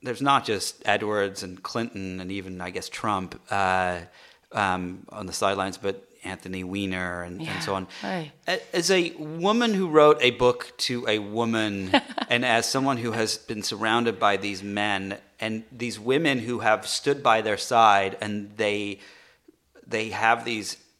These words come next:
Speaker 1: gross infidelities that, that essentially disparage their entire marriage and everything that someone else has put them.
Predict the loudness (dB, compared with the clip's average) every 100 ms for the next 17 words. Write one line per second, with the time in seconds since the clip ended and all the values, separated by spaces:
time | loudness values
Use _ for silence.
0 | -18 -10 -2 4 4 4 -4 -8 -2 2
1 | 2 2 -2 -6 -8 -12 -12 -16 -6 -6
2 | -6 -18 _ _ _ _ -12 -10 -8 -6
3 | -6 -6 0 4 4 2 -2 -4 -6 -4
4 | -2 -2 0 2 2 0 -4 -8 -8 -8
5 | -8 -6 -6 -6 -6 -8 -12 -10 -8 -8
6 | -10 -12